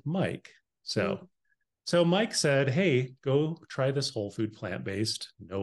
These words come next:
Speaker 1: oil thing, 'cause it reverses heart disease and it does all these things." I said, "Sure, I'll do it." And so I'm one of these guys, I've gotta kind of prove it. I'm very open, but I'm like, "I'm gonna pr-,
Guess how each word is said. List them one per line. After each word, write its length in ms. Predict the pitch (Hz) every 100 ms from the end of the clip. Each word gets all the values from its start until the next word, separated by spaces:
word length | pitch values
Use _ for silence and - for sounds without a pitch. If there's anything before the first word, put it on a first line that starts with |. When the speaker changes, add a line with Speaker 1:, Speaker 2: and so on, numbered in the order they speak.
| -
Speaker 1:
oil 420 | 156 214 - - _ _
thing, 200 | 53 - -
'cause 160 | 92
it 80 | 90
reverses 480 | 87 87 90 - 151
heart 220 | 247 269
disease 400 | - 90 95 107
and 100 | 101
it 80 | 101
does 180 | 95 110
all 140 | 120
these 180 | 127 135
things." 280 | 240 160 - - _ _
I 40 | 123
said, 300 | 131 127 123 - -
"Sure, 480 | - 285 - - -
I'll 120 | 202
do 160 | 135 131
it." 180 | 196 - - _ _ -
And 160 | 147
so 480 | 139 165 160 151 143 -
I'm 320 | 139 190 190
one 160 | 175
of 80 | 165
these 220 | 147 143
guys, 320 | 123 127 131 -
I've 140 | 127
gotta 180 | 175 185
kind 240 | - 180
of 100 | 156
prove 360 | - - 135 127
it. 80 | 107
I'm 120 | 107
very 240 | 180 240
open, 460 | 143 123 120 139 175
but 180 | 131 120
I'm 100 | 127
like, 220 | 127 123
"I'm 100 | 175
gonna 140 | 254 262
pr-, 140 | -